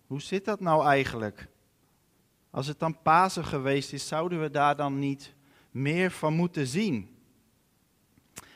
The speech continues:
En eigenlijk was dat ook een vraag die speelde, eh, toen Johannes het, eh, Bijbelboek Openbaring schreef.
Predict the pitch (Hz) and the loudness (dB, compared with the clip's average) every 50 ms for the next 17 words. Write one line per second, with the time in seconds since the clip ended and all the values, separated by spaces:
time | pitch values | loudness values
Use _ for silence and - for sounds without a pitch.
0 | _ _ - 143 160 - 165 185 226 247 240 233 208 196 175 175 190 208 - - | _ _ -6 -4 -2 2 2 4 4 4 2 2 0 0 2 2 0 0 2 2
1 | 202 196 _ _ _ - 214 - 208 202 185 - - 185 180 190 208 214 202 185 | -2 -2 _ _ _ -12 -8 -4 -4 -4 -4 -4 0 4 6 6 6 6 4 0
2 | 156 160 175 170 - - - - 185 196 214 220 214 202 190 190 190 190 190 196 | -4 -4 -4 -4 -4 -6 -2 0 2 2 4 2 2 2 2 4 4 4 2 0
3 | 190 - _ _ _ _ _ _ _ _ _ _ _ _ _ _ _ _ - 139 | -4 -12 _ _ _ _ _ _ _ _ _ _ _ _ _ _ _ _ -8 -6
4 | 135 139 139 139 143 139 139 147 151 _ _ _ _ _ _ _ _ _ _ _ | -4 -2 -2 -2 -2 -4 -6 -10 -16 _ _ _ _ _ _ _ _ _ _ _
5 | _ _ _ - 151 160 170 165 165 165 - - _ _ _ _ _ _ _ _ | _ _ _ -6 -4 -4 -2 -4 -4 -6 -8 -10 _ _ _ _ _ _ _ _
6 | _ _ _ _ _ - 131 135 139 143 147 160 180 185 180 175 160 165 160 156 | _ _ _ _ _ -4 -2 0 0 2 0 0 0 0 -2 -4 -4 -4 -6 -6
7 | 151 - - - _ _ _ _ _ _ _ _ _ _ _ - - - 123 120 | -6 -10 -20 -20 _ _ _ _ _ _ _ _ _ _ _ -14 -10 -10 -10 -4
8 | 123 131 143 156 165 165 156 139 151 156 160 156 - - 151 160 156 - 160 147 | -2 0 0 0 -2 -4 -6 -2 -2 -4 -4 -4 -4 -2 -2 -2 0 -2 -4 -2
9 | 139 151 170 202 202 196 160 - - - 123 101 90 90 98 92 - - | 2 4 2 4 2 0 -4 -6 -6 -8 -6 -6 -6 -6 -8 -10 -12 -20